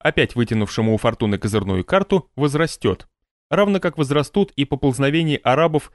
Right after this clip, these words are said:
стереть Израиль с карты мира. Но если сейчас это провозглашается из чистой любви к искусству,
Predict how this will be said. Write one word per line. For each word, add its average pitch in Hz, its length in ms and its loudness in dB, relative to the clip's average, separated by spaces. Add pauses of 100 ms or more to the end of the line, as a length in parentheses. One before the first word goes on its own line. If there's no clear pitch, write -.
стереть 143 400 -2
Израиль 120 380 0
с - 100 -10
карты 113 320 0
мира. 95 360 -2 (720)
Но 147 80 0
если 202 400 0
сейчас 208 400 -2
это 180 140 -2
провозглашается 151 760 0
из 151 220 -4
чистой - 320 -4
любви 113 300 0
к - 80 -8
искусству, 190 580 -2